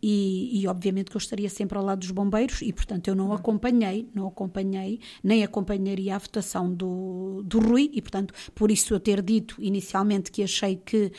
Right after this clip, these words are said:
Speaker 1: os mandatos foram medianos, porque podia-se ter resolvido estas
Speaker 2: Mas
Speaker 1: coisas
Speaker 2: quer
Speaker 1: de
Speaker 2: dizer,
Speaker 1: outra
Speaker 2: achava,
Speaker 1: forma.
Speaker 2: achou, achou bem aquela forma de financiamento da Câmara?
Speaker 1: Não acho que fosse a, a forma que
Speaker 2: Hum.
Speaker 1: mais beneficiasse, não
Speaker 2: Hum.
Speaker 1: achei que fosse a forma que mais beneficiasse.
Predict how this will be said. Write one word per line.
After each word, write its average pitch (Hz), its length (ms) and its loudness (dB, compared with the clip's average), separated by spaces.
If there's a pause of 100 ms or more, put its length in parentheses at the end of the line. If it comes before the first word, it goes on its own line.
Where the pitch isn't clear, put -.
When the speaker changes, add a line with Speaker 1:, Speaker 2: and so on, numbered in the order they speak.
(220)
Speaker 1:
os 185 100 -2
mandatos 208 380 0
foram 196 220 -2
medianos, 196 420 0
porque - 220 0
podia-se 254 360 4
ter 226 160 0
resolvido 196 400 -4
estas 196 160 -4
Speaker 2:
Mas 214 160 6
Speaker 1:
coisas - 20 0
Speaker 2:
quer 269 120 6
Speaker 1:
de 262 60 4
Speaker 2:
dizer, 214 180 8
Speaker 1:
outra 214 140 2
Speaker 2:
achava, 233 300 4
Speaker 1:
forma. 226 140 4
Speaker 2:
achou, 226 220 2
achou 233 260 2
bem 262 140 4
aquela 240 280 4
forma 240 280 4
de 226 80 -2
financiamento 233 540 4
da 226 80 2
Câmara? 151 380 -2 (800)
Speaker 1:
Não 233 600 8
acho 269 180 4
que - 80 -8
fosse 294 260 2
a, 262 320 6
a 226 40 2
forma 269 600 6
que 190 140 0
Speaker 2:
Hum. 254 60 12
Speaker 1:
mais 302 320 12
beneficiasse, 277 1160 6
não 226 180 4
Speaker 2:
Hum. - 20 4
Speaker 1:
achei 190 240 0
que - 80 -12
fosse 254 200 -4
a - 40 -14
forma 277 260 4
que 294 160 4
mais 285 340 6
beneficiasse. 233 840 0